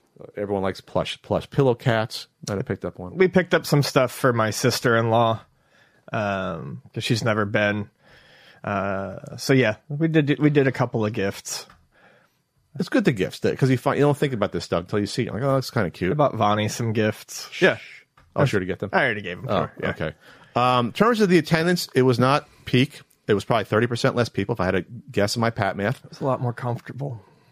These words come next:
Speaker 1: Uh, be-, I, I knew that on Friday. When I walked on Friday,
Speaker 2: I felt like Saturday was the big, I thought it was
Speaker 1: The big,
Speaker 2: glaringly
Speaker 1: it was
Speaker 2: obvious on
Speaker 1: big?
Speaker 2: Saturday.
Speaker 1: Bing!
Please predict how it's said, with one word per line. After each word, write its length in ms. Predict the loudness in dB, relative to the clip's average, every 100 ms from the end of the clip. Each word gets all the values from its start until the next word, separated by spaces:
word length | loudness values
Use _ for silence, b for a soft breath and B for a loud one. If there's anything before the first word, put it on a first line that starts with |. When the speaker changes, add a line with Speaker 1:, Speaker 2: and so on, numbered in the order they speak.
| _
Speaker 1:
Uh, 160 | 0 2
be-, 160 | 0 0
I, 180 | 0 -2 -2
I 80 |
knew 160 | -2 2
that 180 | 0 0
on 120 | -4
Friday. 560 | 0 2 2 2 0 -4 _ -6
When 120 | 0
I 40 |
walked 280 | 4 2 2
on 100 | 0
Friday, 540 | 2 2 4 2 2 -4 _ _ _ _ _ _
Speaker 2:
I 100 | 0
felt 160 | 4 2
like 120 | 2
Saturday 460 | 2 2 4 2 2
was 200 | 2 0
the 120 | -2 -2 _
big, 360 | 0 0 -4 -12 _ -4
I 340 | -2 0 -2
thought 240 | 2 2 2
it 20 |
was 80 | 0
Speaker 1:
The 60 | 2
big, 100 | 4
Speaker 2:
glaringly 480 | 4 2 4 2
Speaker 1:
it 40 | 4
was 40 | 2
Speaker 2:
obvious 380 | 2 2 2 2
on 60 |
Speaker 1:
big? 100 | 2
Speaker 2:
Saturday. 480 | 2 0 0 -2 -4 -6 b b -2
Speaker 1:
Bing! 220 | -2 -2